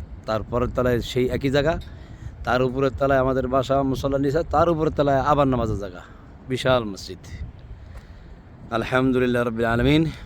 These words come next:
এই মসজিদেই আমি বহুদিন যাবৎ ইমাম হিসেবে আছি,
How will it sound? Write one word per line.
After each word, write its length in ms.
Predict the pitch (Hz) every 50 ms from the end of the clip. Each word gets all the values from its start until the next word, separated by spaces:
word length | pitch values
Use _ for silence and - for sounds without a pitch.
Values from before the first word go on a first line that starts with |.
| - - - - - - - - - - - - - - - - - - - - - - - - - - 98 101
এই 80 | 104 101 107
মসজিদেই 460 | 107 107 - 131 110 117 123 127 127 127 123
আমি 160 | 120 120 123 120 123 - - - - - - - - - - - - - - - -
বহুদিন 380 | 107 110 113 113 113 107 113 110 104
যাবৎ 260 | 104 107 104 117 127 117 113 107
ইমাম 200 | 107 117 127 147 165 160 - - - - - - - - - - - - - - - - - - -
হিসেবে 280 | 107 101 - 107 104 110 104
আছি, 180 | 101 98 - 113